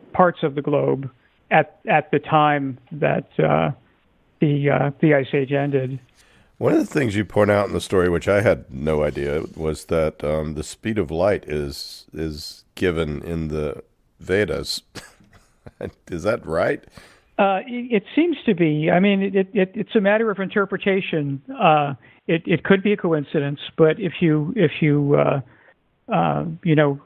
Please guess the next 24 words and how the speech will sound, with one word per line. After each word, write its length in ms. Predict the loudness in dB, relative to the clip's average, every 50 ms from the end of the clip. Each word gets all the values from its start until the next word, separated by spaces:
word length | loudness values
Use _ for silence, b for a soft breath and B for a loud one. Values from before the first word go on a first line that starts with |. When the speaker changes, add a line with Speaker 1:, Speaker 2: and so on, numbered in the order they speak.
| _
Speaker 1:
look 400 | -10 -8 -6 -2 2 2 4 4
at 80 | 4 2
those 180 | 2 0 0 0
passages, 600 | -2 0 0 0 -2 -4 -4 -2 -2 -4 -4 -4 -6 -2
and, 260 | -2 0 0 0 -4 -6 -10 b b b b b _ _ _ _ _
uh, 340 | 2 2 2 2 0 -4 -4 -4 -4 -4 0
you 140 | 2 4 4
know, 100 | 6 4
I 80 | 4
haven't 280 | 2 0 -2 -4 -4 -2
done 180 | -2 -2 -2 0
the, 200 | -2 -2 -2 -2
the 100 | -2 0
unit 280 | 2 2 2 2 2 0
conversions 540 | -2 2 4 2 2 2 0 -4 -2 0
myself, 420 | 0 0 0 4 4 2 2 2 -2 _
but 140 | -6 -2 -2
there 120 | -2 -2
are 40 | -2
people 320 | -4 -4 -6 -4 -2 -4 -2
who 140 | 0 0 2
have 180 | 2 2 0 -2 -12 B B B B B _ _ _ _
converted 580 | 2 2 2 4 4 2 2 2 0 -4 -4 -4
these, 220 | -2 -2 -2 -4